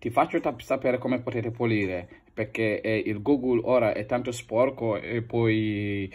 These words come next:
eh, avete un dubbio come posso pulire, mm, eh, così. Allora, cliccate qua, è la acqua. Vedete? Se cliccate qua, e fa-, e il Google, eh, si fa pulire tutto. Eh, eh, cliccate qui. Vedete? Vedete?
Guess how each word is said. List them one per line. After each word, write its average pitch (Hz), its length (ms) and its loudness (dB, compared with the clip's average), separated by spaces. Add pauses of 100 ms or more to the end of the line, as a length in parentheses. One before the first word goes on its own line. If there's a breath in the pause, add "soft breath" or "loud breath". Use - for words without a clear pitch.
(180 loud breath)
eh, 101 340 0
avete 107 300 0
un 107 260 -2
dubbio 123 400 2
come 104 800 0
posso 113 320 0
pulire, 113 800 2
mm, 104 140 -2 (120)
eh, 104 180 -4
così. 101 380 -6 (240 loud breath)
Allora, 117 360 4
cliccate 185 440 4
qua, 127 360 4
è 127 100 2
la 117 400 2
acqua. 117 520 0 (220 loud breath)
Vedete? 131 520 2
Se 127 220 0
cliccate 143 520 0
qua, 127 440 4 (120)
e 123 160 0
fa-, 117 320 2
e 120 180 4
il 113 300 2
Google, 135 600 4
eh, 117 40 0
si - 160 -4
fa 123 200 2
pulire 120 440 2
tutto. 113 460 -4 (180 loud breath)
Eh, 104 80 -4
eh, 101 500 2
cliccate 127 460 0
qui. 120 520 0 (720)
Vedete? 139 540 4
Vedete? 123 520 2